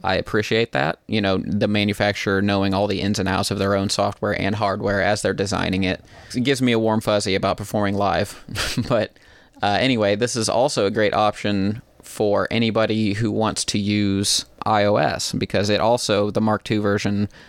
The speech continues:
of the S four and the S two, which is the two-channel version of this controller, they both support Traktor D J for iPad right out of the box, or for, uh, iPhone. And Traktor D J software has gotten pretty darn good,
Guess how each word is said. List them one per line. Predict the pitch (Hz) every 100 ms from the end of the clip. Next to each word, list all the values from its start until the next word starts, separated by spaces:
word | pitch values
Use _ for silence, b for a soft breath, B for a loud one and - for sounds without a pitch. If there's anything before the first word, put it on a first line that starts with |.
| B
of | - 107
the | 110 95
S | 104 -
four | - 104 101
and | 120 120
the | 107
S | 104 -
two, | - 120 101
which | 101 -
is | 104
the | 107
two-channel | - 113 - 104 95
version | 95 95 95 92 90 101 B B B
of | - 101
this | 95
controller, | - 98 - 87 87 80 98 B B -
they | 113
both | 123 123
support | - - - 117 -
Traktor | - 113 - 110
D | 110 110
J | 104 101
for | - -
iPad | 107 107 107 95 92 101 -
right | - 107 107 98
out | 98
of | 98
the |
box, | - 98 80 - -
or | 98
for, | 98 101 92 104 - - _
uh, | - 95 -
iPhone. | 95 92 87 64 - - - -
And | 110
Traktor | 101 147 165 120
D | 139
J | 117
software | 107 113 120 107
has | 87 101
gotten | 107 110 101 101
pretty | - 131 113
darn | 117 110
good, | 113 104 95